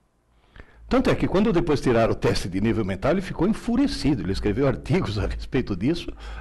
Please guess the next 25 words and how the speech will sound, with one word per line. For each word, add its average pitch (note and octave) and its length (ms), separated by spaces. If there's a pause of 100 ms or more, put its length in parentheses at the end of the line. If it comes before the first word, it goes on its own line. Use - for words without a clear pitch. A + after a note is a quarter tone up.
(600)
por A#3 140
uma A#3+ 160
razão C#3+ 340
muito D#3+ 240
simples. - 640
Agora C3+ 260
eu C#3+ 40
vou D3+ 80
explicar C#3+ 340
para C3+ 140
vocês A#2 300
uma B2 180
coisa D3+ 240
interessantíssima, C3+ 760
que F3 120
naquela E3+ 360
época - 540 (760)
me E3 120
pediram G3 400
sigilo E3 520
porque E3+ 240
era D#3+ 120
considerado D3 500
um D#3 40
segredo. B2 640